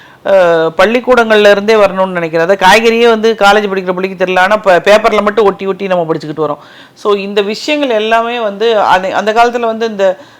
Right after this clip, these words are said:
மாரல் சயின்ஸ்னு ஒரு கிளாஸ் இருக்கும், அதெல்லாம் நாங்களாம் ரொம்ப சீரியஸா கேட்போம். ஏன்னா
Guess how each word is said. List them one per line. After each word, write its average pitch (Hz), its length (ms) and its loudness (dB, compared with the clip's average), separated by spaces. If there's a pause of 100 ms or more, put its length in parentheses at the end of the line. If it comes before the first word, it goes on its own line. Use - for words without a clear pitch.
(180)
மாரல் 254 300 2
சயின்ஸ்னு 202 400 -4
ஒரு 175 120 -2
கிளாஸ் 185 340 0
இருக்கும், 151 260 -10 (200)
அதெல்லாம் 240 360 2
நாங்களாம் 214 200 0
ரொம்ப 214 360 -2
சீரியஸா 214 420 -6
கேட்போம். 208 360 -4
ஏன்னா 214 180 -4